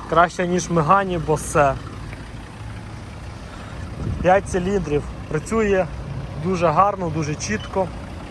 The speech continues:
Так, покажу вам фарбу. Сто дванадцять мікрон, сто сім, сто сім, сто п'ятнадцять,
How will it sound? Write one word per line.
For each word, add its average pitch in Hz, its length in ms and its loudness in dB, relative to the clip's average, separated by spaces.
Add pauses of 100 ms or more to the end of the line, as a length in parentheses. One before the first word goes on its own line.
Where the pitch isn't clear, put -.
(1500)
Так, 147 100 0
покажу 170 380 0
вам 175 240 6
фарбу. 208 420 4 (2000)
Сто - 220 0
дванадцять 185 600 0
мікрон, 185 320 2 (1120)
сто - 220 -2
сім, 202 400 -2 (1120)
сто - 200 -6
сім, 196 400 -4 (1120)
сто - 180 -2
п'ятнадцять, - 840 0